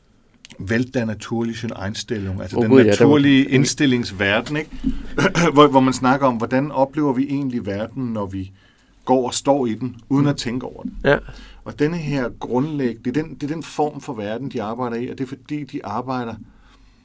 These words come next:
Speaker 1: Det er lidt forkert, og, øh, jeg sender mine undskyldninger til de dygtigste af fænomenologerne, men, men de arbejder meget psykologisk.
Speaker 2: Ja.
Speaker 1: Øh, det vil sige, de tænker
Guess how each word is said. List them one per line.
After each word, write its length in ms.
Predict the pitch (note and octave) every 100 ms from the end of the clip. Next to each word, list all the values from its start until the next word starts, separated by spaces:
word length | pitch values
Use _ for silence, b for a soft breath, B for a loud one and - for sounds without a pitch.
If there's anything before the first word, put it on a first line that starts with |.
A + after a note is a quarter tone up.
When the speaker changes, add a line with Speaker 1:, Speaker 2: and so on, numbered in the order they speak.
| b - - - - b b b b
Speaker 1:
Det 80 | -
er 40 |
lidt 160 | A#2+ C#3
forkert, 400 | - - D3+ -
og, 400 | - G#2+ G2+ G2
øh, 180 | F#2 F2+ F#2
jeg 100 | G2+
sender 240 | G2+ A#2 A#2+
mine 220 | A2+ G#2
undskyldninger 500 | G#2+ - C3+ A2+ G#2
til 180 | G#2+ G2+
de 40 |
dygtigste 460 | F#2+ B2+ B2+ - A2+
af 100 | G2+
fænomenologerne, 680 | A2 G#2 G#2+ C#3 D#3+ C#3 B2+ b b b b b
men, 260 | A#2 A#2 A#2
men 140 | A#2
de 160 | A#2+ B2
arbejder 300 | C3 C3 A#2
meget 180 | A#2
psykologisk. 800 | C3 C3+ A#2 C3 C3 F#2 - - - B2+
Speaker 2:
Ja. 140 | D#3+ - _ - b b b - A2
Speaker 1:
Øh, 760 | A2 G#2+ G#2 G2+ G2 G2+ G2+
det 80 | A#2+
vil 100 | B2
sige, 400 | - B2 B2 A#2+ B B B -
de 140 | C3
tænker 560 | - C#3+ D3 E3+ B2